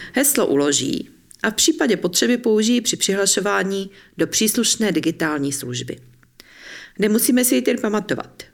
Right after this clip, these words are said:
Stačí si pamatovat jedno hlavní, silné heslo pro přístup do používané aplikace. No a asi nemusím dodávat, že generovat heslo na tom zařízení, kde je pak budu používat, není úplně to pravé ořechové. Druhou možností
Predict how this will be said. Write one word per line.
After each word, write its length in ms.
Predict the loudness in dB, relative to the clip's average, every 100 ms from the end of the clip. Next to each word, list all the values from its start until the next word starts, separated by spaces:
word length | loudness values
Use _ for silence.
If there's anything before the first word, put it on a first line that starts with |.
| _ _
Stačí 400 | -4 -2 0 2
si 120 | 0
pamatovat 520 | 0 0 0 0 0 0
jedno 240 | 0 0
hlavní, 540 | 0 0 0 0 0
silné 440 | 0 0 2 2 0
heslo 500 | 0 -2 -2 -4 -8 -16 -20 -12
pro 160 | -2 -2
přístup 480 | 2 2 2 0 0
do 120 | 0
používané 560 | 0 2 2 2 0 0
aplikace. 640 | -4 -8 -8 -6 -8 -8 _ _ _ _ _ _
No 160 | 0 2
a 60 | 2
asi 300 | 2 2 2
nemusím 380 | 2 2 2
dodávat, 480 | 2 2 2 0 -2
že 100 | 0
generovat 440 | 2 2 2 0 0
heslo 360 | -2 -2 -2 -4 -10 -4
na 100 | -4
tom 320 | 0 2 4
zařízení, 540 | 2 2 2 2 2
kde 140 | 2 4
je 120 | 2
pak 160 | 2 0
budu 180 | 0
používat, 640 | 2 2 4 2 0 -4 -4
není 300 | 0 2 2
úplně 320 | 0 -2 -2
to 100 | -2
pravé 300 | -2 -2 -2
ořechové. 480 | -2 -4 -6 -8 -12 -12 _ _ _ _ -20 -20 -20 -20 -6
Druhou 380 | 2 2 4 4
možností 880 | 2 0 0 -2 -2 -4 -4 -4 -4